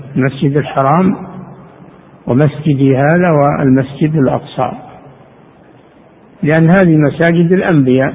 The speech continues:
عليهم الصلاة والسلام، فالمسجد الحرام هو مسجد إبراهيم، والمسجد الن-، النبوي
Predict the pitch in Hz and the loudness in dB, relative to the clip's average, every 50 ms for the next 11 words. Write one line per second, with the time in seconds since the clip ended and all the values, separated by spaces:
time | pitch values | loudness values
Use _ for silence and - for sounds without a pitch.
0 | 135 - - 127 135 143 127 120 127 120 - - - 131 131 127 110 - 127 120 | -8 -6 -4 0 0 0 2 0 0 -2 -4 -4 -4 -2 -2 -2 -2 -2 -2 -2
1 | 110 - - - 131 127 110 104 - - - - - - - - - - - - | -2 -4 -6 -4 -2 -2 -2 -4 -10 -16 -20 -20 -20 -20 -20 -18 -18 -18 -16 -18
2 | - - - - - - - - - - - _ - - - - - - - 143 | -20 -20 -20 -20 -20 -20 -20 -20 -20 -20 -20 _ -20 -20 -20 -20 -20 -8 -2 0
3 | 135 139 151 147 156 165 156 160 165 151 143 147 143 135 143 - 135 135 143 165 | 2 2 4 4 2 2 0 0 0 2 2 2 2 0 0 -2 2 2 2 4
4 | 185 185 185 202 196 196 196 - 190 - 180 165 170 165 151 151 147 143 139 135 | 4 4 4 4 2 2 0 0 0 0 0 0 0 0 0 2 2 2 2 4
5 | 139 127 143 233 - - - - - - - - - - - - - - - - | 2 2 2 0 -2 -4 -12 -16 -16 -18 -18 -20 -20 -20 -20 -20 -20 -20 -20 -20
6 | - - - - - - - - - - - - - - - - 139 139 143 156 | -20 -20 -20 -20 -20 -20 -20 -20 -20 -20 -20 -20 -20 -14 -8 -2 0 2 4 4
7 | 175 151 - - 175 156 156 160 156 143 147 151 165 - - 156 147 143 147 160 | 2 2 2 0 0 2 2 2 4 4 2 2 0 0 0 2 2 2 2 2
8 | 170 196 202 208 214 | 2 4 4 6 6